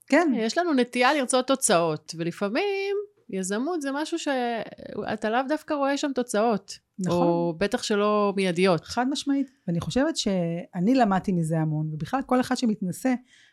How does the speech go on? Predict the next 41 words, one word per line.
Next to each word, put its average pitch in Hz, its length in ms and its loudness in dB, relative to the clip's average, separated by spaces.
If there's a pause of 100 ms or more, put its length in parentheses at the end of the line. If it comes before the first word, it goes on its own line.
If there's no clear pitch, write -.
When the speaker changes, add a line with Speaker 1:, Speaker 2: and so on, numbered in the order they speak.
(120)
Speaker 1:
בשריר 226 480 2
הזה 233 140 6
של 175 200 0
יזמות 170 320 2
פנים 233 160 0
ארגונית, 233 300 0
גם 208 100 0
אם 254 100 2
הוא 214 100 0
לא 226 80 0
מצליח, 214 720 -4 (680)
הוא 196 220 4
למד 190 260 2
משהו 175 320 0
על 151 60 -4
עצמו, 160 360 -10 (480)
הוא 180 680 -4
יודע 185 360 0
עוד 208 200 0
משהו 156 260 0
על 156 60 -2
עצמו, 165 180 -4
הוא 180 120 -2
צבר 196 360 0
עוד 220 220 2
קישור, 156 520 -2 (500)
עוד 208 440 2 (320)
ארגון 214 460 2
מחדש 190 400 -2
של 185 100 -6
המחשבה 170 360 -4
בצורה 160 400 -2
אחרת, 156 340 -4
ולכן 165 380 2
אני - 380 -8
חושבת 285 220 -2
שאסור 247 400 -2
אף 233 80 -4
פעם, 277 300 2
אה, 156 240 4
להפסיק, 156 520 -2